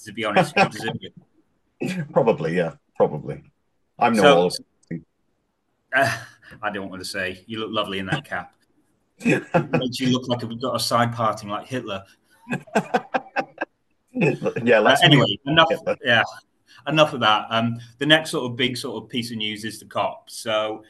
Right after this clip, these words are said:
Speaker 1: it's, it's been a sort of an open secret that they, they ain't started it, because you can go to the racecourse and see they haven't started it. Um, I,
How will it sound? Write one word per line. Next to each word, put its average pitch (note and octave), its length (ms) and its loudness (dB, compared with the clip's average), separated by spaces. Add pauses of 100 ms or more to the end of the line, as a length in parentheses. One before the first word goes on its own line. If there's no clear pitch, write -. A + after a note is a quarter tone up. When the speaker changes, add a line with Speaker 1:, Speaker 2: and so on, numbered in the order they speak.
(260)
Speaker 1:
it's, - 520 -8
it's C#3 120 -14
been E3 220 2
a C#3 40 0
sort B2 220 -6
of A2+ 60 -6
an A2+ 80 -2
open G#2+ 300 -6
secret G2 480 -12
that G2 180 -14 (420)
they, G#2 300 -10
they A2 140 -4
ain't G2+ 160 -8
started F2+ 400 -4
it, F#2 200 -16
because - 380 -12 (200)
you A2 180 -12
can G#2 180 -16
go G2+ 220 -6
to F#2+ 140 -14
the G2+ 60 -10
racecourse G2+ 520 -8
and G2 100 -12
see G2 400 -10
they G2+ 120 -6
haven't F#2+ 180 -6
started F#2+ 400 -6
it. - 60 -20 (380)
Um, F#2+ 380 -6 (800)
I, B2+ 560 -2